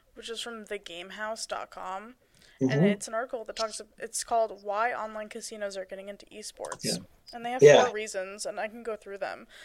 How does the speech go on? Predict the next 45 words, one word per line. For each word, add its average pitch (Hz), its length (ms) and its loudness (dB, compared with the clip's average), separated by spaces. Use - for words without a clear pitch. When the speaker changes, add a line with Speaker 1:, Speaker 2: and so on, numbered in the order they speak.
Speaker 1:
But 214 140 -2
of 208 100 -14
course 247 200 -2
it 233 100 -10
says 202 280 0
the 208 100 -8
availability 208 680 -2
of 190 160 -10
wide 196 340 -2
range 202 460 -12
betting 190 300 -4
markets. 240 580 -6
So 208 580 2
they 233 100 -8
go 226 120 -8
on 220 100 -6
to 220 60 -14
say 214 240 0
that 185 220 -8
there 220 120 2
are 214 60 0
plenty 240 240 -4
of 254 100 -2
markets 220 340 -4
for 185 120 -8
esports 202 440 -8
betting. 196 440 -2
By 208 160 0
extension, 202 560 -6
there 208 160 -2
are 202 100 2
also 196 300 -4
plenty 202 260 -10
of 190 140 -14
people. 208 480 -6
Some 226 200 -8
of 208 100 -12
the 208 80 -8
markets 202 400 -6
include 208 300 -10
the 202 60 -10
match 190 380 -4
winner, 233 540 -4
the 208 100 -12
draw, 220 520 -2